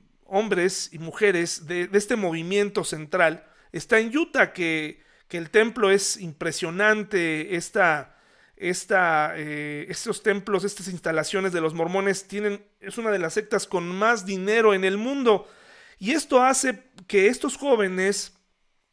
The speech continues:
que aparentemente andan en las calles, eh, predicando a Cristo, porque ahí dice venir a Cristo,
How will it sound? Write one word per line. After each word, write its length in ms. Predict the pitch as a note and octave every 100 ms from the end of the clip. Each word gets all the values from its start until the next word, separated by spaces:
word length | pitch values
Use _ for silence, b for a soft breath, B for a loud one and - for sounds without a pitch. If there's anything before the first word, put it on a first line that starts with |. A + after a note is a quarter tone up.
| _ _
que 100 | -
aparentemente 800 | F3+ E3+ F3 A#3 C#4 A#3 A3 A3+
andan 240 | A3+ A#3 G#3+
en 140 | E3
las 180 | D3 -
calles, 720 | - G#3 G#3+ F3+ D3 - - b b b b b -
eh, 600 | D#3 D#3 D#3 D3+ D3+ -
predicando 800 | - F3 F3 F#3+ - G3+ D4 C4
a 100 | -
Cristo, 720 | - A3 F3+ - D#3+ F3+ - _ _
porque 260 | - D3+ D3
ahí 160 | E3 G#3
dice 340 | A#3+ A#3+ G3+
venir 320 | D#3+ D#3 G#3+
a 140 | A#3 -
Cristo, 560 | G3 G#3+ - F#3+ C4+